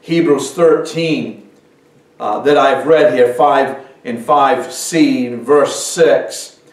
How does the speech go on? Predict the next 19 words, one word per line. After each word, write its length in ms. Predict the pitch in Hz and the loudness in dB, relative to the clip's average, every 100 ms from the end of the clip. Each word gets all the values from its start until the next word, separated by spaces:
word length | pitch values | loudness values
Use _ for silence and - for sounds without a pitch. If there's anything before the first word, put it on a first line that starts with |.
| _ | _
The, 80 | 120 117 - | -12 -10 -4
this 320 | 143 165 - | 0 0 -2
part 240 | - 160 151 | 0 2 2
of 60 | |
the 100 | 139 | 2
verse 360 | 147 175 175 160 | 2 4 4 2
is 100 | 139 | 2
a 200 | 156 - - - | 2 0 -8 -2
very 500 | 156 175 175 156 - | 2 4 2 0 -2
familiar 560 | - 147 185 190 170 | -4 -2 0 2 2
scripture 680 | - - - 214 214 - 151 | 2 -2 0 0 0 0 0
that 240 | 151 151 156 | 2 2 4
most 520 | 185 196 - - - | 2 2 -2 -8 -12
Christians 560 | - 214 208 226 202 180 | -2 -2 -2 -6 -4 -4
and 180 | 196 | -6
even 400 | 214 226 233 233 | -6 -2 -4 -2
non-Christians 1040 | 240 226 - - - 165 - 175 143 123 - - - | -2 -2 -2 -6 -6 -6 -6 -10 -10 -10 -16 -20 -16
can 260 | - 151 - | -12 -10 -12
quote. 600 | - 165 - - - | -4 -2 -2 -4 -16